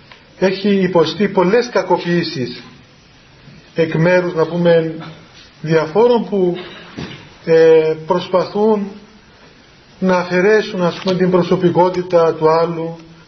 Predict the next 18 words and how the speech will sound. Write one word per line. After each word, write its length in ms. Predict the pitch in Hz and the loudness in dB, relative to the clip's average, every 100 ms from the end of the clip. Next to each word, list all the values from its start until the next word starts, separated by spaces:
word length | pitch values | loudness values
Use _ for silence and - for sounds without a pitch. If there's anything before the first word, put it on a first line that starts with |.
| 156 | 0
λόγω 400 | 165 170 165 160 | 2 4 4 2
τάχα 380 | 160 156 156 | 2 0 0
της 160 | 151 - | -2 -2
εντολής. 640 | 151 143 139 135 113 - - - - _ _ _ - - - | -4 2 2 2 -4 -6 -18 -20 -20 _ _ _ -20 -20 -8
Όμως 380 | - 175 185 160 | 2 2 4 0
πρέπει 200 | - 165 | -2 -2
να 140 | 156 127 | 0 -2
ξέρουμε 460 | - 202 202 175 | 2 2 4 2
ότι 500 | 160 156 160 147 127 - - - - - _ _ _ _ _ _ _ - - | 2 2 0 -4 -6 -10 -20 -20 -20 -20 _ _ _ _ _ _ _ -20 -12
μία 320 | 131 180 220 | 0 2 2
εντολή 480 | 208 180 165 156 185 | 0 2 2 2 2
έχει 220 | 175 175 | 2 0
κύρος 720 | - - 220 170 151 190 - - - _ _ _ _ _ | -8 -2 0 4 2 0 -8 -18 -20 _ _ _ _ _
και 120 | - | -2
έχει 200 | 156 156 | -2 0
αξία 640 | 143 - - 214 208 180 156 | -2 -2 -6 0 0 0 -2
όταν 320 | 165 175 156 | 0 0 0
πηγάζει 680 | 143 139 180 175 160 175 | -2 0 0 0 -4 -6